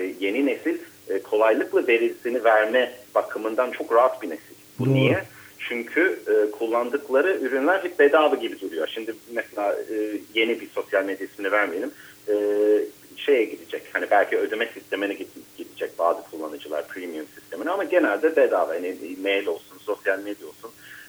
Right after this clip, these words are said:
Speaker 1: Bedava, çok güzel, çok da güzel sistem veriyorlar kişilere tabii. Çok da inanılmaz büyüdüler. Devlet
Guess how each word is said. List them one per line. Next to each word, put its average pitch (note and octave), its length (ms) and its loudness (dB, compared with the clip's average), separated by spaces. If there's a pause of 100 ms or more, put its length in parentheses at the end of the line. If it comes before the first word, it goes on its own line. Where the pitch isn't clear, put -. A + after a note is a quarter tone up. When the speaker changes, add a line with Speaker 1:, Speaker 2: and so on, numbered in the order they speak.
Speaker 1:
Bedava, A2+ 420 4
çok - 260 0
güzel, F#2+ 280 2
çok G#2 220 -8
da G#2 40 -10
güzel G2+ 340 2
sistem G#2+ 380 -2
veriyorlar D#2 440 -2
kişilere D2 500 -8
tabii. B2 280 -4 (240)
Çok D3 220 -4
da A2 80 4
inanılmaz G2 580 -2
büyüdüler. E2 460 -4
Devlet F2 380 -2